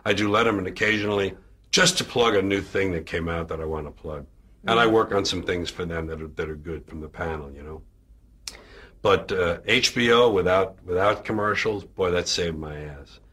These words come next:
Speaker 1: And it made, it really made me who I am. It, it allowed me to continue working two hundred days a year or a hundred, however many I was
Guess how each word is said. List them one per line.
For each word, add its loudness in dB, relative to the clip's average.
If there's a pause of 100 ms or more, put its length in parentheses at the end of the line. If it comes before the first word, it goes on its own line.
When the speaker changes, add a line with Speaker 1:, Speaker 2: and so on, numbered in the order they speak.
(140)
Speaker 1:
And 4
it 2
made, 0
it -12
really -2 (380)
made 2
me 0
who 0
I 2
am. -2
It, -14 (220)
it -16
allowed 2
me 2
to -6
continue 0 (260)
working 2 (340)
two 2
hundred 0
days 2
a 0
year 2
or 4
a -2
hundred, 0
however 2
many -2
I -4
was -8